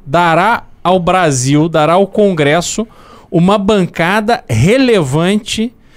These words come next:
de deputados de esquerda a partir de dois mil e vinte e três. E é essencial que vocês peguem isso pra se conscientizar da importância do seu voto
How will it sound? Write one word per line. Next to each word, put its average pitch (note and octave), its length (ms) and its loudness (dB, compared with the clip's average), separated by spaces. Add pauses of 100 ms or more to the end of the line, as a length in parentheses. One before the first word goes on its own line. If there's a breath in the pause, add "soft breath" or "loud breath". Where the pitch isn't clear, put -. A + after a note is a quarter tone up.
(120 soft breath)
de D#3 140 -6
deputados F#3+ 500 -2
de E3 140 -10
esquerda F#3+ 540 -2
a - 20 -8
partir F#3 340 -2
de F3+ 60 -4
dois E3+ 180 0
mil F3+ 140 0
e - 20 0
vinte F3 200 -6
e - 40 -16
três. G#2+ 500 -4 (1120 soft breath)
E F#3 140 0
é A#3 220 -2
essencial A#3 920 2
que - 160 -4
vocês F#3 500 0
peguem G#3 640 0
isso E3 480 0
pra F#3+ 140 0
se G#3 220 -2
conscientizar G#3+ 1300 -2 (320 soft breath)
da E3+ 200 0
importância B3+ 920 0
do A#3 180 0
seu F4+ 540 2
voto C#3+ 720 -2